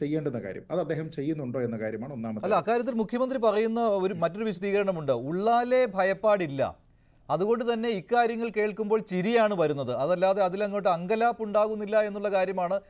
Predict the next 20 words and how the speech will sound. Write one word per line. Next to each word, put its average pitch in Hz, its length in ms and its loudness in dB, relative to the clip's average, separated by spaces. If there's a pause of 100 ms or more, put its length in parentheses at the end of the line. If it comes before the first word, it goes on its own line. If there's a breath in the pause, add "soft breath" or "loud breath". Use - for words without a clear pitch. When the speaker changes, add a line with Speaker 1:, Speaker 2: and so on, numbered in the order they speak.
(140)
Speaker 2:
മുഖ്യമന്ത്രി 170 400 -2
പറയുന്നത്. 120 440 0 (1300)
Speaker 1:
അല്ല, 180 100 -2
അതൊരു 196 240 0
പക്ഷേ 202 220 -2
ഈ 196 140 0
കാര്യങ്ങളുടെ 180 460 0
ഗൗരവം 160 420 -2
അദ്ദേഹത്തിന് 156 360 -6
മനസ്സിലാവാത്തത് 143 680 -4
കൊണ്ടായിരിക്കാം 120 560 -4
ചിരി 120 180 -6
വരുന്നത്. 98 340 -8 (120)
എനിക്കതിൽ 185 500 0
ചിരി 156 200 -2
വരുന്നില്ല, 117 380 -2 (160)
എനിക്ക് 151 220 -6
തോന്നുന്നില്ല 165 320 -2
അങ്ങനെ 156 220 -4
ആർക്കെങ്കിലും 151 500 -4